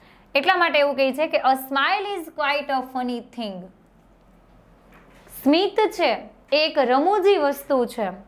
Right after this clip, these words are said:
It wrinkles up your face. ફેસ એટલે ચહેરો, your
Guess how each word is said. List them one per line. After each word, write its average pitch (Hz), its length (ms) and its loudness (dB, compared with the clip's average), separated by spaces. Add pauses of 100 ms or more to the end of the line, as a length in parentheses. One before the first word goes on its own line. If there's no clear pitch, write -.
(360)
It 269 140 2
wrinkles 339 760 2
up 330 240 -6
your 247 140 0
face. 220 540 -2 (160)
ફેસ 370 400 0 (140)
એટલે 247 300 0
ચહેરો, 247 600 0
your 233 400 4